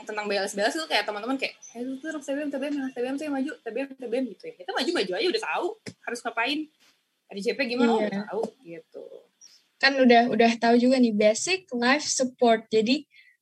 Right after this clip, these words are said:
Speaker 2: gimana kita bantuan hidup dasar yang perlu kita lakukan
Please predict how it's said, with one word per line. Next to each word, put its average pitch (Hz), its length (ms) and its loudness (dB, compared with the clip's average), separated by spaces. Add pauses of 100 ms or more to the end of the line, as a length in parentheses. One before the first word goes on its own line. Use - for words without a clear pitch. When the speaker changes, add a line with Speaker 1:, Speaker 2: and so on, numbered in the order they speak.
(100)
Speaker 2:
gimana 233 480 4
kita 277 400 -2
bantuan 247 480 6
hidup 247 360 2
dasar 233 400 2
yang 254 320 0
perlu 240 280 -2
kita 240 240 -2
lakukan 240 560 0